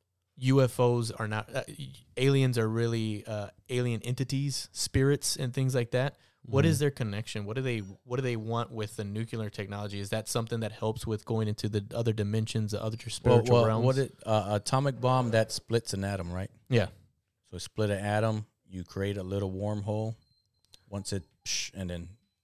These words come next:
Speaker 1: Like, get you
Speaker 3: somebody can
Speaker 1: closer
Speaker 3: get
Speaker 1: into
Speaker 3: out.
Speaker 1: that
Speaker 3: Yeah.
Speaker 1: particular, like, situation
Speaker 3: Maybe,
Speaker 1: or
Speaker 3: I don't
Speaker 1: not?
Speaker 3: know.
Speaker 2: To
Speaker 1: Right.
Speaker 2: open another interdimensional thing.
Speaker 3: What
Speaker 1: Yeah.
Speaker 3: about,
Speaker 2: Whatever.
Speaker 3: uh, cern, though?
Speaker 1: Well, and that's, that's another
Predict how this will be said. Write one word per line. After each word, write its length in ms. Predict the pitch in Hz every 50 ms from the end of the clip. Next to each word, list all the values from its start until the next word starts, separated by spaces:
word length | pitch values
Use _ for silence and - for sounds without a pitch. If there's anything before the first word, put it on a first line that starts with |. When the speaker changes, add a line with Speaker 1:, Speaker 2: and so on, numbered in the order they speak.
| _ _ _
Speaker 1:
Like, 220 | - 107 101 98
get 140 | 110 120 113 -
you 60 | 113
Speaker 3:
somebody 140 | 110 107 107
can 60 | 123
Speaker 1:
closer 240 | 120 113 110 101 113
Speaker 3:
get 120 | 107 104 104
Speaker 1:
into 100 | 104 110
Speaker 3:
out. 60 | 107 104
Speaker 1:
that 180 | 101 101 101
Speaker 3:
Yeah. 220 | 95 92 87 87 95
Speaker 1:
particular, 840 | 120 110 - 123 113 - - 113 107 104 107 104 101 101 98 101
like, 320 | 101 101 101 101 - - -
situation 680 | - - - 110 - - 101 98 104 107 101 - 117
Speaker 3:
Maybe, 80 | 113 113
Speaker 1:
or 40 | 113
Speaker 3:
I 20 | 113 117
don't 60 | 123 123
Speaker 1:
not? 40 | 90
Speaker 3:
know. 100 | 92 95 - -
Speaker 2:
To 80 | - -
Speaker 1:
Right. 80 | - 110
Speaker 2:
open 140 | 107 - 107 107
another 640 | 104 104 104 101 95 101 101 101 101 101 98 98 - - _ _ _ _ _ -
interdimensional 960 | 120 113 - 120 110 110 110 113 113 - - 113 113 113 113 117 117 110 -
thing. 180 | 117 143 220
Speaker 3:
What 160 | 220 110 113 139
Speaker 1:
Yeah. 60 | 123
Speaker 3:
about, 260 | 113 143 139 131 117
Speaker 2:
Whatever. 140 | 92 98 101
Speaker 3:
uh, 260 | 98 98 95 90 82 82
cern, 540 | 82 - - - 104 107 120 127 110 92 87
though? 220 | 85 80 76 78 87 - - - _ _ _ _ - - - _ _ _ _ -
Speaker 1:
Well, 120 | - 127 123
and 100 | 117 113
that's, 300 | 120 117 - - - -
that's 320 | - 113 113 107 - -
another 480 | 110 101 95 98 127 175 165 156 104